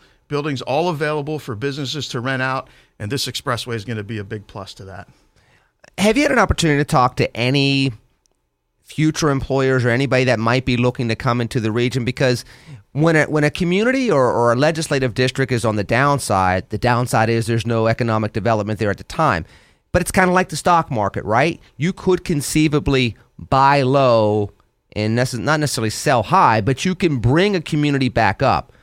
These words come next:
Speaker 2: We've seen this across the country. All it takes is a couple of staple businesses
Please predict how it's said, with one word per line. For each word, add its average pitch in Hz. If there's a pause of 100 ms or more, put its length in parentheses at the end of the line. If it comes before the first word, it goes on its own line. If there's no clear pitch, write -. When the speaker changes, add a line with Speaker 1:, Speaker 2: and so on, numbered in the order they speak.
(160)
Speaker 2:
We've 185
seen 190
this 156 (200)
across 156
the 123
country. 139
All 143
it 160
takes 160
is 120
a -
couple 139
of 117
staple 139 (560)
businesses 98